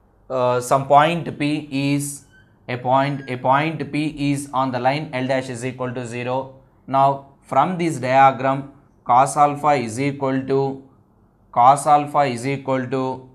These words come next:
this length. Of course, it is nothing but x coordinate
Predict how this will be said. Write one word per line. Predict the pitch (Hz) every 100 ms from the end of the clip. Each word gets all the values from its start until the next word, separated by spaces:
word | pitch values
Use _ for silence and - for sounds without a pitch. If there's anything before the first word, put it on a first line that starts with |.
| 92 95
this | 143 139 123
length. | 123 127 135 135 - -
Of | 117 -
course, | - 135 127
it | 120
is | 127 117
nothing | 104 113 110 135
but | 131 131 - - _ -
x | 123 123 -
coordinate | 131 127 127 127 131 139 143